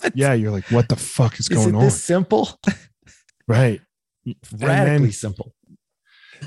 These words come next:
Speaker 2: Yeah. And, and it's so, and like, as you said, it's so hard to put into words, you know, it's so hard to put into words. And, and I think for most people, it, you know, like, I found, like, anyway, with, like, an athlete, for example, like, my fighters,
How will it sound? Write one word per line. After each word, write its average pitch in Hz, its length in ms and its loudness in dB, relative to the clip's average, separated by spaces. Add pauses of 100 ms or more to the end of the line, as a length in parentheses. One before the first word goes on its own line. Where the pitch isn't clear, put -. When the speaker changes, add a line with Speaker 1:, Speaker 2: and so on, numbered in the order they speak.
(520)
Speaker 2:
Yeah. 185 220 2
And, 139 120 0
and 143 180 2
it's - 160 0
so, 165 300 2
and 156 120 2
like, 147 160 2
as 139 180 2
you 135 60 4
said, 160 180 2
it's - 140 -8
so 135 200 2
hard 135 180 4
to 113 60 -8
put 139 180 0
into 131 160 -2
words, 117 560 -2 (220)
you 117 80 -6
know, 117 200 2 (200)
it's - 160 -4
so 131 140 0
hard 120 120 2
to 107 60 -2
put - 140 -6
into 107 100 -4
words. 117 220 2
And, 120 120 0
and 131 120 2
I 135 120 2
think 180 320 0
for 151 140 0
most 143 340 0
people, 131 300 -2
it, 110 140 -4
you 123 220 2
know, 107 300 -2
like, 139 140 0
I 151 100 2
found, 151 240 0
like, 123 140 -4
anyway, 143 240 2
with, 120 240 -4
like, 117 260 -6
an 127 100 0
athlete, 123 520 -2 (140)
for 120 100 0
example, 107 340 0
like, 101 160 0
my 110 120 2
fighters, 135 580 -2